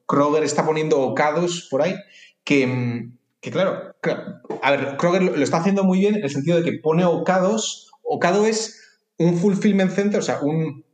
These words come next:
digamos, un centro de preparación de pedidos, eh, robótico, muy bien hecho, especial para online, ¿vale? Entonces, Kroger lo hace muy bien en el sentido de que lo pone fuera de las geografías donde ya está.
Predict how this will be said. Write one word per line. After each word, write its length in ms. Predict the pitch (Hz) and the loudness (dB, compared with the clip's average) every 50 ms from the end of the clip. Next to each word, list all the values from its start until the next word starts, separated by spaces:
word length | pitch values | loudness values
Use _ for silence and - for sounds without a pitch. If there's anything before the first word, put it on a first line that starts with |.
| _ _ - | _ _ -2
digamos, 480 | 135 135 131 135 127 - - - - - | -2 0 0 -2 -4 -6 -8 -14 -10 -6
un 140 | - - 170 | -4 -2 0
centro 280 | - 185 170 170 180 | 0 2 2 4 2
de 100 | 175 170 | 2 2
preparación 760 | 160 165 156 143 147 139 139 135 - - - 180 170 170 170 165 | 2 0 0 0 2 2 0 0 -2 -2 0 0 2 4 4 2
de 80 | 165 165 | 2 2
pedidos, 760 | 165 156 165 175 180 180 208 233 240 233 - - - _ _ _ _ _ _ _ _ - | 2 0 0 0 0 0 0 0 -2 -4 -8 -12 -14 _ _ _ _ _ _ _ _ -4
eh, 560 | 123 117 110 107 104 104 104 104 101 101 101 - _ _ _ _ _ _ | -2 0 0 2 2 2 0 0 -2 -4 -6 -10 _ _ _ _ _ _
robótico, 840 | - 131 120 117 120 123 131 127 147 165 180 175 185 175 175 175 165 | -12 -8 -6 -2 0 0 2 2 2 2 2 2 0 2 2 2 2
muy 180 | 135 139 143 | 2 2 2
bien 200 | 139 147 156 160 175 | 2 2 2 2 0
hecho, 480 | 185 175 - - 220 240 220 - - _ _ _ _ _ _ _ _ _ _ - | 0 0 0 -2 -2 -2 -4 -8 -16 _ _ _ _ _ _ _ _ _ _ -6
especial 440 | - 143 131 160 - 165 165 156 160 | -4 -2 0 0 0 2 2 2 2
para 160 | 170 151 123 | 2 2 2
online, 320 | 123 120 113 104 104 - - - | 2 2 0 0 -2 -4 -6 -6
¿vale? 240 | 110 113 127 160 - - _ _ _ _ _ - - | -6 -4 -4 -4 -8 -12 _ _ _ _ _ -8 -4
Entonces, 600 | 147 143 143 139 - - - - - _ _ _ _ _ _ _ _ _ - | -2 -2 0 -2 -2 -6 -10 -16 -20 _ _ _ _ _ _ _ _ _ -4
Kroger 320 | - 151 160 160 143 113 107 | 0 0 2 2 2 0 0
lo 140 | 120 120 120 | 0 0 0
hace 160 | 127 123 170 | 0 2 2
muy 140 | 165 165 165 | 2 4 4
bien 140 | 175 185 196 | 4 2 2
en 40 | 185 | 0
el 40 | 160 | -2
sentido 220 | - - 185 175 175 | -2 -2 0 0 2
de 40 | 151 | 2
que 140 | 143 135 135 139 | 0 -2 0 0
lo 160 | 139 131 123 | 0 2 2
pone 200 | - 160 147 135 143 | 2 0 0 -2 -4
fuera 540 | - - - 180 185 185 190 196 202 226 - - - - _ _ | -8 -6 -2 0 2 2 2 2 0 0 -2 -6 -12 -18 _ _
de 140 | - 131 131 | -2 0 0
las 220 | 127 123 127 127 - | 0 0 -2 -2 -2
geografías 600 | - 151 131 127 - 123 127 - 160 165 170 165 | -2 0 0 2 0 0 0 0 0 0 0 0
donde 260 | 160 131 120 117 117 | -2 0 0 0 0
ya 140 | 113 120 117 | 2 0 0
está. 420 | 107 - - - 214 202 - - | 0 -2 -4 -4 -4 -4 -4 -6